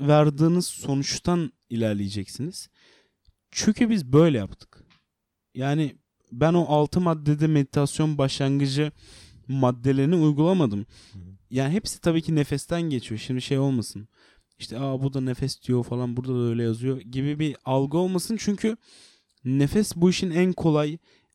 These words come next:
Speaker 1: o en güzel oyuncak nefes. Aynı zamanda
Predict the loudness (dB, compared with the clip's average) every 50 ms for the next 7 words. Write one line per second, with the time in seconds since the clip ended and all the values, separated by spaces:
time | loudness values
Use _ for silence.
0 | _ 0 0 2 4 4 4 4 4 4 4 6 8 8 8 8 8 6 2 -2
1 | 0 2 2 2 2 2 0 -4 -6 -6 -12 -18 -20 _ _ _ _ _ _ _
2 | _ _ _ _ -4 0 2 2 2 4 2 2 2 2 0 0 -2 -4 -6